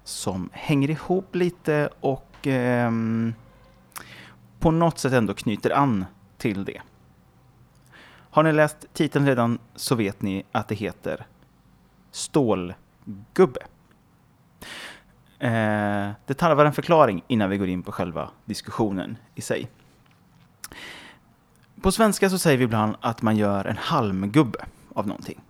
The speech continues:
Vi, vi har egentligen inget bra ord för motsatsen. Alltså ingen, ingen motsatsord vad gäller själva gubben. Sådär, så.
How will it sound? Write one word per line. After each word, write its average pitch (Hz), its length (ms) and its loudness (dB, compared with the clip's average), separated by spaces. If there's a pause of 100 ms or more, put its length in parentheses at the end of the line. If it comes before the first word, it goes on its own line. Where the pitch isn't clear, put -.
(1600)
Vi, 123 300 2
vi 143 120 -2
har 170 260 2
egentligen 135 320 2
inget 117 180 0
bra 107 420 4
ord 98 260 -4
för 104 120 -4
motsatsen. 127 840 0
Alltså - 200 0
ingen, 113 500 2
ingen 107 220 0
motsatsord 117 840 0
vad 98 140 0
gäller 95 200 0
själva 90 380 -2 (280)
gubben. 104 600 -2 (120)
Sådär, - 340 -6 (160)
så. - 200 -14